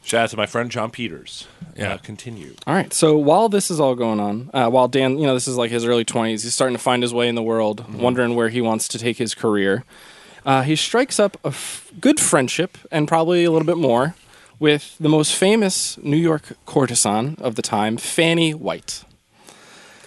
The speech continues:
Speaker 3: Fanny was, uh,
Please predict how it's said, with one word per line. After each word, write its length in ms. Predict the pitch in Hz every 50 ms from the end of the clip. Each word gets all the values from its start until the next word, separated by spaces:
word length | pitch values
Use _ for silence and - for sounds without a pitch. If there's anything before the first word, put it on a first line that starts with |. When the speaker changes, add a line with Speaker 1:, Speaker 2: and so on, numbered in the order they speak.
| - - - - -
Speaker 3:
Fanny 480 | - - - 208 240 240 196 165 170
was, 920 | 170 - 170 156 151 147 143 143 143 139 135 139 135 131 131 127 - - - - - -
uh, 420 | - 127 120 117 113 110 107 107